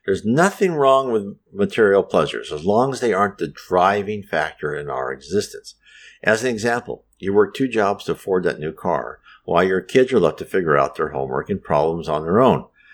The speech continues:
This type of behavior may signal that your priorities need to be somewhat altered. The whole, you know, the, the main idea is to own your possessions. Don't let them own you.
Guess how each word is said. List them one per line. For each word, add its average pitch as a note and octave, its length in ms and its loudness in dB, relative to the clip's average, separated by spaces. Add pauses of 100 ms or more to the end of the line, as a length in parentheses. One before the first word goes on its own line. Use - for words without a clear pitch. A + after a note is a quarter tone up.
(240)
This F#2+ 280 4
type E2+ 300 -4
of F#2 100 -6
behavior D2 460 -4
may D2+ 180 -2
signal D#2+ 520 0
that E2 160 -2
your F2 120 -4
priorities E2+ 680 0
need F#2 200 -6
to F#2 60 -4
be F#2+ 160 -4
somewhat C#2 500 -6
altered. - 480 0 (1160)
The F2+ 100 4
whole, D#3+ 460 4 (140)
you G#2 160 0
know, D#2 180 4
the, F2 240 0
the F#2+ 140 4
main C3+ 360 4
idea G#2 520 2
is C#2+ 220 -4
to - 180 -2
own A2+ 500 4
your E2+ 240 4
possessions. E2 680 -4
Don't - 240 0
let G2 240 -4
them C#2+ 360 -4 (100)
own D2+ 380 -6
you. A2+ 420 4